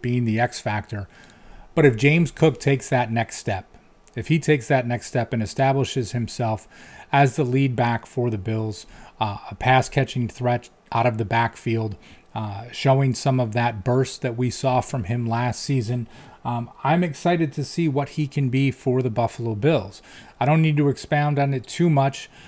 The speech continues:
right? I mean, you talk about the addition of Damian Harris. Of course, I think he will play a role, more likely a one B to Cook's one A. But when you do talk about the Bills' offense, you talk about them being explosive, you talk about the passing game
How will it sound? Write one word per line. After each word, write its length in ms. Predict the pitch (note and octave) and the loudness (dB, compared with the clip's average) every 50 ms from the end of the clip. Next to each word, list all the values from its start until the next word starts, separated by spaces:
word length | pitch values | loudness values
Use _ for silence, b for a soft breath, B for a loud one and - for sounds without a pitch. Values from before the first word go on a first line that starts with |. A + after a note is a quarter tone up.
| B B B B | B B B B
right? 160 | C#3 C#3 C#3+ | 4 4 4
I 20 | |
mean, 160 | C#3+ C#3 C3+ B2+ | 4 2 0 -2
you 60 | A#2+ | 0
talk 260 | - - C#3+ C#3 - | 4 4 4 4 4
about 280 | D#3 C#3 C#3 C#3 C3+ - | 4 2 4 2 2 2
the 100 | C3 C3 | 0 0
addition 400 | A#2+ B2 C3+ C3 - - C3+ B2 | 2 2 2 0 0 -2 -4 -4
of 100 | A2+ A2+ | -4 -4
Damian 360 | C3 B2 B2 B2+ A#2+ A#2 G2 | -4 -4 -2 -2 -2 -4 -6
Harris. 420 | - - C#3+ C#3+ C#3 C3+ - - | -6 -2 0 0 0 0 -2 -4
Of 100 | A#2+ G#2+ | -8 -10
course, 300 | - - C#3 B2+ A2 - | -6 -4 -4 -4 -2 -4
I 80 | B2 A2+ | -4 -6
think 260 | - - B2 A2+ - | -4 -6 -6 -8 -8
he 160 | - - C3 | -6 -4 -4
will 200 | B2+ A#2 A#2 A2+ | -2 -2 -2 -4
play 280 | G#2+ - - - B2 A2+ | -6 -6 -4 -2 -2 -2
a 80 | G#2+ | -2
role, 400 | G#2 G2 G2+ A#2 A#2+ B2 B2 B2 | -4 -4 -2 0 2 2 2 0
more 240 | A#2+ A#2 A2+ A2+ A#2 | 0 -2 -2 -2 -2
likely 420 | A2+ A#2 A#2 A#2 - - A#2+ A2 G#2+ | -2 -2 -4 -4 -4 -4 -4 -2 -2
a 80 | G2+ | -2
one 360 | G2+ G2+ G#2+ A#2 A#2+ A#2+ A#2 | -4 -4 -2 -2 0 0 -2
B 420 | G#2 F#2+ A#2 A#2 B2+ C3+ D3 D3+ - B B B B B B B B B B - | -2 -2 0 0 2 2 0 0 -4 B B B B B B B B B B -4
to 160 | - B2+ - | -2 -2 -2
Cook's 360 | - - D3 C#3+ C#3 - - | 0 2 0 0 0 -2 -6
one 340 | B2 A2+ B2 C3 B2+ B2+ B2+ - | -4 -2 0 0 0 0 -2 -2
A. 340 | B2+ B2 B2 C3 C#3+ D#3 D#3 B B B B B B B B | -2 0 0 0 0 -2 -4 B B B B B B B B
But 100 | - D3+ | -2 -2
when 180 | C#3+ D3 C#3+ C#3 | 0 2 2 2
you 100 | C3+ C3 | 2 2
do 280 | A#2 A2 C3 D3 D#3 | 2 2 4 4 4
talk 320 | C#3+ - - D3 C#3 - - | 4 4 6 6 6 6 4
about 320 | C#3+ A2+ C3 B2+ B2+ - | 2 2 4 2 2 2
the 60 | - | -2
Bills' 300 | A2 G2+ B2 B2 B2 A#2 | -4 -4 -2 -2 -2 -4
offense, 560 | A#2 A2 A#2 A#2+ - - B2+ A#2+ A#2 A2 - - | -2 0 0 0 0 0 -2 -4 -4 -4 -6 -10
you 60 | G#2 | -8
talk 300 | - - C3+ C3 - - | -2 2 2 2 2 2
about 280 | B2+ A#2+ B2 B2 - | 0 0 0 0 -2
them 180 | - C3 A#2 A2+ | -2 -4 -4 -2
being 260 | G#2+ A#2+ A#2 A#2 A2+ | -2 -2 -2 -2 -2
explosive, 640 | A2+ - - - - B2 A#2 A2+ G#2 - - A2 G#2 | -2 -4 -6 -6 -4 -2 -2 -2 -2 -4 -6 -6 -6
you 80 | G2+ G#2 | -6 -8
talk 300 | - - C#3 C#3 C#3+ - | -2 2 4 4 4 4
about 240 | D#3 D#3 D#3 D3+ - | 4 2 2 2 0
the 60 | - | -6
passing 580 | - - - D3+ D#3 D#3+ D3 - - C#3+ B2 A2+ | -8 -8 -6 -4 -4 -4 -4 -2 -2 -2 -2 -2
game 400 | G#2+ A2 A2 G#2+ G#2 G#2 G2+ | 0 -2 -2 -2 -2 -4 -6